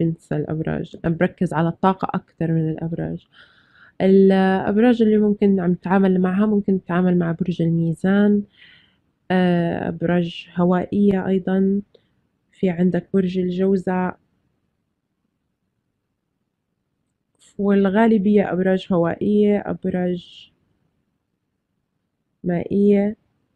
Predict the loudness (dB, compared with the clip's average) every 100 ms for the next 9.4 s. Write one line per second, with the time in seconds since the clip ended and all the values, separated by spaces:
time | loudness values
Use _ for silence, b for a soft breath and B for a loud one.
0 | _ _ _ _ _ _ _ _ -2 -2
1 | -4 -6 -2 -2 -2 -6 -4 -2 0 0
2 | 0 -2 0 0 0 0 -2 -2 -2 -2
3 | -2 -2 -4 -6 -6 -6 -4 -2 -2 -4
4 | -4 -2 -4 -4 b b b b _ _
5 | -4 -2 0 -2 -2 -4 -6 -8 -16 _
6 | _ _ _ _ _ -4 0 0 -2 -2
7 | 0 0 0 -2 -2 -4 -4 -6 _ -4
8 | 0 0 0 0 0 -2 -4 -2 -2 -2
9 | -4 -4 -6 -8